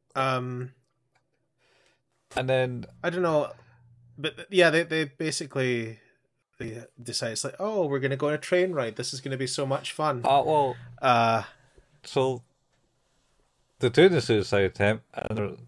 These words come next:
Speaker 2: the old man, Fubayashi, is like, "Right, I'm gonna go first."
Speaker 1: Yeah, you're gonna follow, but you're gonna push her back.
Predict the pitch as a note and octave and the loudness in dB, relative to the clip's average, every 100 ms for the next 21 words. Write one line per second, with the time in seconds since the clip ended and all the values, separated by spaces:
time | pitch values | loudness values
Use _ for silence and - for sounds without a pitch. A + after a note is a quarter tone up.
0 | _ A#2 A2+ G#2+ A2 G2+ G2 F#2 _ _ | _ 2 2 2 2 2 0 -8 _ _
1 | _ - G#2+ G2+ G#2+ - F2+ F#2 - - | _ -8 0 2 2 0 0 0 0 -10
2 | - - _ G#2+ G2+ A#2+ C#3+ D3 C3 C3+ | -20 -20 _ 2 4 4 2 2 2 2
3 | - G#2 G2 - - _ _ _ _ _ | 2 2 2 -2 -14 _ _ _ _ _
4 | _ _ _ - A#2 A#2+ - _ _ C3+ | _ _ _ -6 -4 -4 -10 _ _ 0
5 | C3+ C#3+ C#3 D3 C3+ B2 A#2 - C#3 B2 | 4 2 4 4 6 4 0 -4 -6 -4
6 | A#2 - B2+ - B2 A2+ G#2+ - - | -4 0 0 2 0 0 -4 -6 -16